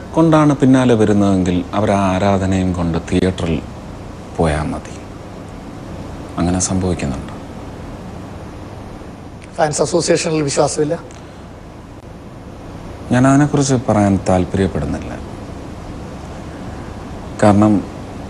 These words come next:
Speaker 1: ഇത് ചോദിക്കുന്ന ആൾ ഉത്തരങ്ങളുടെ ഒരു കൂമ്പാരങ്ങളുമായിട്ടാണ് ഇരിക്കുന്നതെന്ന് എനിക്ക് നന്നായിട്ടറിയാം. പിന്നെ എന്തിന് ഞാനൊരു ഉത്തരം പറയണം? അല്ലേ? നിങ്ങളൊക്കെ ഇത്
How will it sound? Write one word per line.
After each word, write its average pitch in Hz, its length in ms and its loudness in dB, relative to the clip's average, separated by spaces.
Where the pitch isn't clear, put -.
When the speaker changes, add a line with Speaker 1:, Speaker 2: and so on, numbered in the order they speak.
Speaker 1:
ഇത് 123 100 6
ചോദിക്കുന്ന 151 840 6
ആൾ 110 240 4
ഉത്തരങ്ങളുടെ 113 840 2
ഒരു 101 200 4
കൂമ്പാരങ്ങളുമായിട്ടാണ് 107 1200 4
ഇരിക്കുന്നതെന്ന് 82 600 -2
എനിക്ക് 98 200 0
നന്നായിട്ടറിയാം. 85 640 0
പിന്നെ 113 220 4
എന്തിന് 104 200 2
ഞാനൊരു 95 340 2
ഉത്തരം 85 320 -2
പറയണം? 80 360 -4
അല്ലേ? 98 220 6
നിങ്ങളൊക്കെ 147 360 8
ഇത് 143 400 10